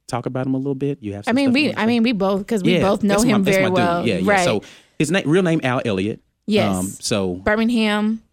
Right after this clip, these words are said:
Speaker 1: Yeah, Birmingham, Alabama. Elocation Labs is the name of his company that he has. Um, he has a lot of really dope things that he's doing.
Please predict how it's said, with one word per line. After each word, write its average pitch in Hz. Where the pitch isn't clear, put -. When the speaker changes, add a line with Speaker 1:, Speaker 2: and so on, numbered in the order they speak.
Speaker 1:
Yeah, 127
Birmingham, 110
Alabama. 104
Elocation 110
Labs 98
is 95
the 98
name 92
of 92
his 87
company 82
that 73
he 69
has. 69
Um, 82
he 85
has 85
a 80
lot 85
of 85
really 82
dope 82
things 82
that 67
he's -
doing. 90